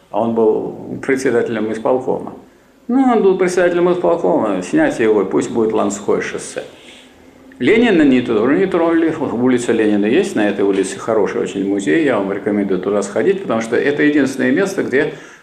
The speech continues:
ну, можно сказать, был, была, было жильё Ленина, <laughs> потому что там, э, Елизаров, а он большим каким-то был, э,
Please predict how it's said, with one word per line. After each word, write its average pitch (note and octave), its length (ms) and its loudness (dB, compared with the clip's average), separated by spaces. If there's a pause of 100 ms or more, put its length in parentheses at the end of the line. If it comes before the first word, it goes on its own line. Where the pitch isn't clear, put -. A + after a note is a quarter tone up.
(100)
ну, C#3 120 2
можно C#3+ 220 4
сказать, B2 240 0
был, B2+ 220 2
была, - 800 -4 (760)
было B2+ 340 0
жильё B2+ 360 2
Ленина, G2 500 -2
<laughs> - 60 -16
потому B2 240 -2
что G#2+ 280 -4 (640)
там, A2+ 480 -2 (800)
э, G2 200 -4
Елизаров, C3+ 800 2 (160)
а G#2 100 -2
он G#2+ 160 -2
большим A2+ 400 0
каким-то G#2 800 -2 (240)
был, F2 500 -4 (880)
э, - 60 -16